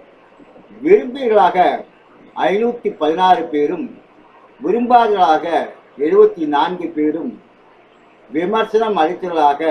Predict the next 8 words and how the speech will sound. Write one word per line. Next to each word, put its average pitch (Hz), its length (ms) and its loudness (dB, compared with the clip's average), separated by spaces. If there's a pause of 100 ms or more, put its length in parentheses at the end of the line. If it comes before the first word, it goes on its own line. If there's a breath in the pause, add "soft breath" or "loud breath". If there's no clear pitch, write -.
(460)
முப்பத்தி 202 440 -4
ஏழு 160 240 0
பேரும், 143 420 0 (720)
எப்பொழுதும் 175 640 -2
நமது 147 340 -4 (960)
சேனல் 170 340 0
வளர்ந்து 180 320 0
கொண்டிருக்குமாறு 143 920 -4